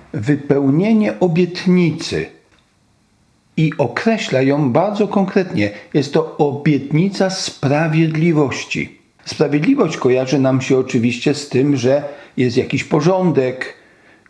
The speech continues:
każdy otrzymuje to, co się mu należy, wynagrodzone są krzywdy, szkody, wyjaśnione są nieporozumienia. I gdy zwrócimy uwagę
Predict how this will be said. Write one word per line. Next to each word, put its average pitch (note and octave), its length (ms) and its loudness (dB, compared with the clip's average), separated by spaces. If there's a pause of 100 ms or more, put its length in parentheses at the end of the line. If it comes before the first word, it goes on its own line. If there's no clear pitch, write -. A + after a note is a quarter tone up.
(480)
każdy C#3 400 2
otrzymuje C#3 540 2
to, B2 240 0
co B2+ 160 0
się G#2+ 180 -2
mu B2 140 2
należy, C#3 760 0 (500)
wynagrodzone C#3 960 2
są A2+ 540 -2
krzywdy, D#3 540 0
szkody, C#3 720 0 (560)
wyjaśnione C3+ 680 0
są C3+ 200 0
nieporozumienia. C3 1120 2 (480)
I D3+ 120 2
gdy C3 320 2
zwrócimy B2 680 2
uwagę C3+ 920 2